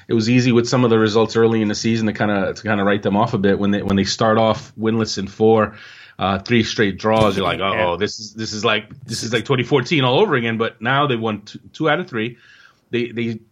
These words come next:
Speaker 1: uh, Diego Valeri and Will Johnson have just returned to practice for them,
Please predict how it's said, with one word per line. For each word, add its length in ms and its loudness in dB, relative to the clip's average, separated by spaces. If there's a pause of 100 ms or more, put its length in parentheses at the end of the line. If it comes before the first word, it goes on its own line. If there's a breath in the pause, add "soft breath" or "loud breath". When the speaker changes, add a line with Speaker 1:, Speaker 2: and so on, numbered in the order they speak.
(220)
Speaker 1:
uh, 280 0
Diego 340 0
Valeri 380 4
and 100 -2
Will 140 -2
Johnson 400 -4
have 160 -8
just 240 -10
returned 340 -6
to 80 -4
practice 500 -4
for 140 -6
them, 320 -2